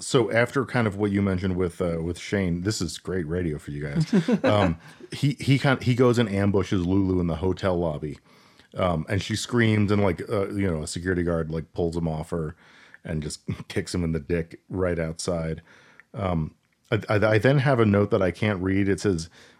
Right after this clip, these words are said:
Speaker 1: I think it says Candy Doo Doo
Speaker 2: Yeah, so
Speaker 1: something.
Speaker 2: this, this is where at dinner. So Aubrey Plaza, that's what I was noting. You know, she's like,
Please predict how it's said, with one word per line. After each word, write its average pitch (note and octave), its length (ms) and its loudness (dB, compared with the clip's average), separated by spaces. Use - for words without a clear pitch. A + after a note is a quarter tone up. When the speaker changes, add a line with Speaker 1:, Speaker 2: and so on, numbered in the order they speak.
Speaker 1:
I E2 40 -6
think A2 120 2
it G#2 60 0
says G#2+ 200 0
Candy A2 640 0
Doo A2 200 0
Doo C3+ 460 2
Speaker 2:
Yeah, D3 240 6
so D3 420 6
Speaker 1:
something. C#3+ 340 4
Speaker 2:
this, D3+ 100 6
this E3+ 260 6
is E3+ 140 0
where F3+ 140 8
at B2+ 160 6
dinner. C#3+ 260 6
So B2 480 6
Aubrey D3+ 320 4
Plaza, C#3+ 460 4
that's A#2 220 0
what C3+ 80 2
I - 20 0
was A2+ 140 -2
noting. A2 400 -2
You G#2+ 100 -4
know, G2+ 60 -4
she's C3 320 0
like, B2 200 -2